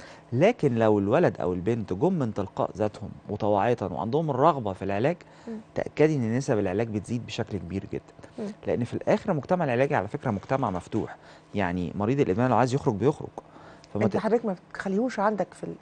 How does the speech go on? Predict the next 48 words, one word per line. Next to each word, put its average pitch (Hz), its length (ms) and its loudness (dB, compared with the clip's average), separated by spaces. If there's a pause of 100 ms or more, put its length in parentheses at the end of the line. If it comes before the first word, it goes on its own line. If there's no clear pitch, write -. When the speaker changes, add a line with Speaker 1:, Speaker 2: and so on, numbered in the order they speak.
(280)
Speaker 1:
العالم 156 420 4
كله 180 200 2
ما 127 80 2
فيهوش 143 240 -2
العلاج 101 260 0
القسري، - 460 -6 (440)
لأن 110 160 4
العلاج 107 240 4
Speaker 2:
طب 180 60 0
Speaker 1:
القسري 160 440 0
Speaker 2:
هو - 20 6
دكتور 277 280 2
لو 220 60 2
Speaker 1:
لا، 202 60 -2
Speaker 2:
خرج - 200 4
Speaker 1:
أنا، 135 280 6 (160)
Speaker 2:
ح-، - 140 -4
Speaker 1:
أنا 120 160 4
Speaker 2:
ح-، - 260 -6
هيتعرض، 214 460 2
وخصوصًا 226 420 -2
في 208 120 -8
المجتمع 190 480 0
بتاعنا 185 420 -2
اللي 196 160 -2
الإنتاج 196 380 0
Speaker 1:
ل- - 40 -2
Speaker 2:
فيه 240 260 -4
أقل 180 320 4
شوية. 160 340 -6
Speaker 1:
لو 101 180 2
هو 123 140 8
عايز 120 220 8
يتحجز، 147 460 -2 (280)
إحنا - 180 -6
عندنا 101 460 2
طبعًا 110 340 2 (340)
برنامج 104 440 2
Speaker 2:
ما 208 60 2
هو 202 40 4
Speaker 1:
من 220 80 6
Speaker 2:
لو 214 60 8
Speaker 1:
خلال 208 120 8
Speaker 2:
عايز 254 160 6
Speaker 1:
الحجز. 196 240 0
Speaker 2:
هيقول 226 180 0
لك 214 160 0
لأ. 214 120 -4